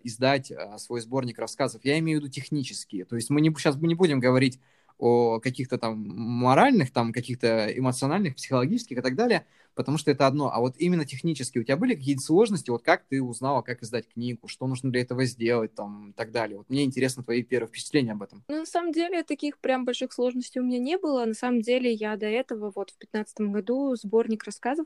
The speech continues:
Speaker 2: выпускала, но мне тогда просто помогли. Здесь у нас есть в Владивостоке совершенно замечательный автор Костя Дмитриенко, который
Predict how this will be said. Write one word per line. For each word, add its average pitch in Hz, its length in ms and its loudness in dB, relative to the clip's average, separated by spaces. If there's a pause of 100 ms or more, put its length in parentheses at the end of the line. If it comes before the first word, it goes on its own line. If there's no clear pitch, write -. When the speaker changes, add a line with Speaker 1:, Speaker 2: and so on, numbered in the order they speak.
Speaker 2:
выпускала, 202 600 -4
но 202 120 -2
мне 233 180 0
тогда 226 300 -2
просто - 360 -6
помогли. 214 540 -2
Здесь 190 280 -6
у 208 40 -8
нас 202 200 -8
есть 202 240 -4 (380)
в 196 60 -10
Владивостоке 220 540 -2
совершенно 196 800 -4
замечательный 214 640 0
автор 339 520 0
Костя 233 340 0
Дмитриенко, 220 720 2
который 233 640 2